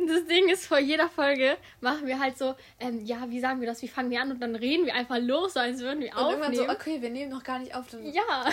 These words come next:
Speaker 2: dann denken wir so, „Okay, dann machen wir es halt doch irgendwie spontan.“
Speaker 1: Ja.
Speaker 2: Auf jeden Fall haben wir darüber geredet, dass wir,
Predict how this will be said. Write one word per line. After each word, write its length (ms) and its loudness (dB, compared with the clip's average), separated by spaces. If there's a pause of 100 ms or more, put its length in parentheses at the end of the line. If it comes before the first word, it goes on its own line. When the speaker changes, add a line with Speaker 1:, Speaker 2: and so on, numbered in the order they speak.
(260)
Speaker 2:
dann 120 -2
denken 160 2
wir 60 -2
so, 120 -2
„Okay, 220 -4
dann 140 -6
machen 200 -4
wir 80 -6
es 80 -10
halt 180 -8
doch 120 -6
irgendwie 200 -8
spontan.“ 340 -6
Speaker 1:
Ja. 300 -4 (180)
Speaker 2:
Auf 100 -6
jeden 120 -2
Fall 100 2
haben 100 -2
wir 60 -4
darüber 240 -6
geredet, 280 -6
dass 140 -12
wir, 200 -6